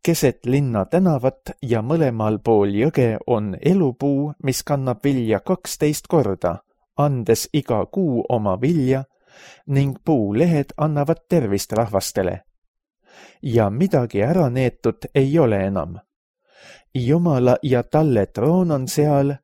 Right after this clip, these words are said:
ning ta sulased teenivad teda ning näevad tema palet ning tema nimi on nende otsaesisel.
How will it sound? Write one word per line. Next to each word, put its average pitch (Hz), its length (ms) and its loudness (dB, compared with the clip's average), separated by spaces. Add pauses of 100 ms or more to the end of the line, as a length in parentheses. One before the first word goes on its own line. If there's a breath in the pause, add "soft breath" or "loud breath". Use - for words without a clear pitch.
(120)
ning 135 400 0
ta 107 120 0
sulased 120 680 0
teenivad 147 580 0
teda 139 320 0 (220)
ning 127 300 -2
näevad 131 500 0
tema 101 280 0
palet - 580 0 (460 soft breath)
ning 135 400 0
tema 107 280 2
nimi 135 420 -2
on 131 160 -4
nende 143 320 0
otsaesisel. 107 840 -2